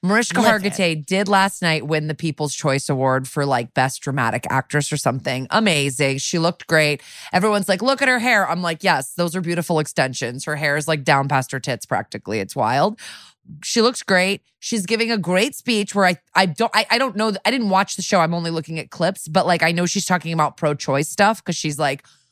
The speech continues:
Speaker 1: "Wow, another great word is choice," like, talking about People's Choice, but obviously talking about abortion. And then behind her, Kathy Hilton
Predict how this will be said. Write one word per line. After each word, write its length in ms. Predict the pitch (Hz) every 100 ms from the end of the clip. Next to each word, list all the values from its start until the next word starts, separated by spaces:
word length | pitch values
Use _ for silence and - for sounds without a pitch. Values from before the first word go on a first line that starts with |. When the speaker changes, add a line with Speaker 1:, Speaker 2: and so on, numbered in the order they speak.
| _
Speaker 1:
"Wow, 320 | - 233 208 165
another 340 | 170 202 240
great 320 | 196 208 190
word 360 | 165 180 180 170
is 220 | 156 -
choice," 640 | - - 190 139 151 - -
like, 240 | 156 -
talking 220 | 170 147
about 180 | 151 143
People's 260 | 151 151 -
Choice, 300 | 139 131 -
but 180 | 143
obviously 300 | 139 139 147
talking 240 | - 139 139
about 140 | 131
abortion. 440 | 131 120 - 147 196 - - - _ _ _ -
And 280 | 220 226 247
then 360 | 254 254 247 - -
behind 540 | 156 208 170 233 311 285
her, 300 | 240 196 185
Kathy 480 | - 220 262 302 269
Hilton 680 | 262 262 - 165 156 190